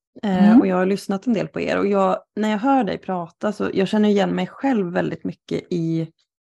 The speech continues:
Speaker 1: i många delar. Mycket av kanske vissa delar av din resa och din, din bakgrund, främst kanske yrkesmässigt, men också
Speaker 2: Mm.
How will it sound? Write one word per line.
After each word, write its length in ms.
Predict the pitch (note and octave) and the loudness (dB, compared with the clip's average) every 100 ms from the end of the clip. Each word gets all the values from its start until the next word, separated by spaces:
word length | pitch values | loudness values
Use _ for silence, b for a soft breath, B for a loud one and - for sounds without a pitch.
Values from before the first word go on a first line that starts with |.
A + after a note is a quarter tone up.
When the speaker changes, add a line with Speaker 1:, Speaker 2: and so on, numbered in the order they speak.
| _ _ - | _ _ 0
Speaker 1:
i 80 | |
många 300 | F#3+ G3+ F3 | 2 4 2
delar. 480 | E3+ G#3+ G#3 F#3+ G3 | 0 0 0 2 2
Mycket 380 | F#3+ F#3+ - F#3+ | 0 -4 -4 -2
av 180 | F3 E3 | -2 -6
kanske 500 | F3+ E3+ E3+ F3+ F3+ | -10 -10 -6 -6 -6
vissa 280 | F3+ E3+ E3+ | -6 -6 -4
delar 220 | E3 E3 | -2 0
av 60 | D#3+ | -2
din 140 | E3 | -2
resa 560 | E3 E3 - F3+ E3+ E3 | -4 -6 -8 -2 0 0
och 100 | E3 | -2
din, 420 | E3+ E3 - - | -4 -6 -8 -8
din 180 | F3+ E3+ | -6 -2
bakgrund, 480 | F3 D#3+ F#3 F3 | -4 -4 -4 -4
främst 400 | - F3 E3 - | -4 -4 -4 -6
kanske 200 | F3+ E3+ | -10 -6
yrkesmässigt, 840 | E3+ E3+ E3 - E3+ - G#3+ G3+ G3 | -4 -6 -6 -8 -10 -8 -8 -6 -4
men 120 | F3+ | -4
också 240 | E3 - | -4 4
Speaker 2:
Mm. 280 | A3+ A3+ A#3 | 8 8 6